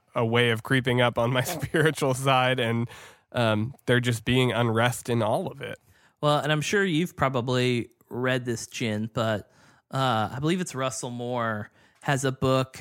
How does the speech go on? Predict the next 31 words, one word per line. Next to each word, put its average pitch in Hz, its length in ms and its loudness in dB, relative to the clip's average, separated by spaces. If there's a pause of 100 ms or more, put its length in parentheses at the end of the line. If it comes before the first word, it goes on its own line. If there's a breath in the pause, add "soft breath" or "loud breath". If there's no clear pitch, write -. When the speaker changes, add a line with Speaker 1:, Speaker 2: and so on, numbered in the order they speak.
(140)
Speaker 2:
I 135 160 -8
think 220 160 -2
it's 202 120 -2
called 143 220 -2
Tempted 139 380 -4
and 117 160 -4
Tried, 120 580 -2 (360 loud breath)
where - 80 -6
he 135 80 -6
talks 131 340 -2
about 117 640 -2
Jesus's 175 640 -4
temptation 139 680 -4
in 117 140 -4
the 117 100 -4
wilderness. 117 720 -2 (320 loud breath)
And 147 80 0
that's 165 160 2
one 185 140 2
of 156 40 0
the 151 40 -2
things 156 180 -2
he 135 80 -2
points 127 340 -2
out 214 220 2
is, 117 240 -2
like, 113 140 -2 (460 loud breath)
Satan 175 380 0
is 143 140 -2
tempting 143 460 -2
Jesus 127 720 -2